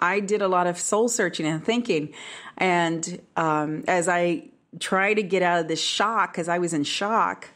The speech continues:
you know, I thought about a few things, and, and the one thing I thought about that really resonated with me was I thought to myself that I never,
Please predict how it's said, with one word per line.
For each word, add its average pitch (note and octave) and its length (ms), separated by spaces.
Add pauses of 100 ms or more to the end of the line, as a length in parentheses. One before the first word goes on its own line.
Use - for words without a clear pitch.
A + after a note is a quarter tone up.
(720)
you A3 120
know, F3 460 (220)
I G3 140
thought B3+ 340
about G3 220
a E3+ 40
few E3+ 220
things, D#3+ 380
and, E3 340
and F#3+ 100
the F3 80
one F3+ 340
thing G#3+ 200
I F#3+ 100
thought G3+ 320
about F3+ 380
that E3+ 180
really F#3 320
resonated F3 520
with E3+ 180
me D#3 220
was D3+ 360 (380)
I F#3+ 120
thought G3 240
to G3+ 100
myself E3+ 640
that E3 260
I F#3+ 340
never, G3 760